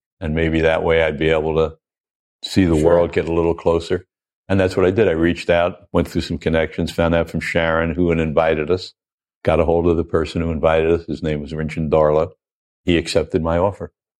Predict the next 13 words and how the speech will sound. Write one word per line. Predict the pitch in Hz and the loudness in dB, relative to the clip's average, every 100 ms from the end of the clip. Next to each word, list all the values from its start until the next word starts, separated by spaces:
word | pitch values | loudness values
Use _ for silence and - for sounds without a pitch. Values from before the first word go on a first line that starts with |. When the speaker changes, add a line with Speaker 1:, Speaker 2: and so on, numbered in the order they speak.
| _ - | _ -4
Speaker 2:
Wow. | 123 123 95 - | 0 0 -2 -8
Speaker 1:
And | - 80 82 | -2 0 2
the | 87 | 2
only | 98 117 | 2 2
thing | 127 | 2
he | 117 | 2
said | 107 120 131 | 2 0 0
to | - | -2
me | 85 80 | -4 -2
was, | 82 80 73 _ _ _ - | -2 -4 -8 _ _ _ -2
"You | 87 | -2
can't | - 98 95 90 | 0 0 0 2
have | 92 90 | 0 0